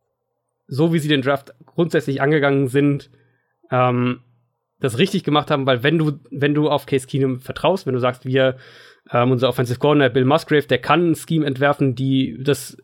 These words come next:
zu Keenum passt, und das glaub ich, dass er das kann, dass das funktionieren kann in dem Zusammenspiel, ähm,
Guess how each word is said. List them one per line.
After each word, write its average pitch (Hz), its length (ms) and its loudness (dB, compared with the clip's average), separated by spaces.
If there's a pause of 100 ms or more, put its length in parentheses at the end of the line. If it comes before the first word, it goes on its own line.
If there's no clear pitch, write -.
zu - 160 -6
Keenum 131 300 -2
passt, - 280 -2
und 131 60 0
das 117 120 -4
glaub 143 180 2
ich, 190 100 -2
dass 165 140 -2
er 151 60 0
das 139 140 -4
kann, 160 180 2
dass 135 140 -2
das 127 140 -10
funktionieren 131 440 -2
kann 165 300 -2
in 143 200 -6
dem 147 160 -2
Zusammenspiel, 143 600 0 (880)
ähm, 131 460 2